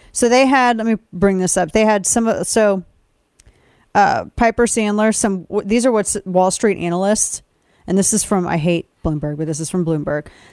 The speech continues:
They had some Wall Street analysts saying that, uh, quote, "We're in uncharted territory with this situation. A counter offer is unlikely. The price seems unreasonable," or, "The price seems reasonable." Uh, Vital Knowledge said that it seems hard to imagine that Twitter's board would accept a fifty-four,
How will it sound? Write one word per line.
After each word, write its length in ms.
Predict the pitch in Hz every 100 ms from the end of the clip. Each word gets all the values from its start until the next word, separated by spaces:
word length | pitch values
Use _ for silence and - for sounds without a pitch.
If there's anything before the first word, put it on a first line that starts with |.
| -
They 80 |
had 100 | 220
some 140 | 214 220
Wall 140 | 214
Street 240 | 196 208 190
analysts 380 | 190 185 180
saying 200 | - 185
that, 160 | 180 -
uh, 300 | - 185 170
quote, 340 | - - 233
"We're 140 | 220 226
in 80 | 208
uncharted 500 | 190 190 202 180 170
territory 460 | 233 220 220 214
with 80 | 208
this 120 | 202
situation. 500 | - 196 196 190 190
A 40 | 185
counter 240 | 180 180
offer 240 | 165 170
is 100 | 175
unlikely. 440 | 160 156 165 165 170
The 80 | 175
price 260 | 269 285
seems 240 | - 196 175
unreasonable," 800 | 170 180 226 214 196 208 208 202
or, 120 | 208
"The 80 | 196
price 240 | 226 233
seems 320 | - 240 208
reasonable." 600 | 175 175 170 165 165 160 - - - - - -
Uh, 380 | - 170 165 170
Vital 300 | 196 214 220
Knowledge 420 | 202 196 196 190
said 400 | - 196 180 175
that 340 | 180 175 170 _ _ _ _
it 140 | - 226
seems 300 | - 269 240
hard 180 | 240 233
to 100 | -
imagine 420 | 202 196 214 208
that 100 | 170
Twitter's 320 | - 208 180
board 260 | - 185 190
would 100 | 185
accept 320 | - 185 -
a 60 |
fifty-four, 800 | 175 202 185 175 - 185 180 175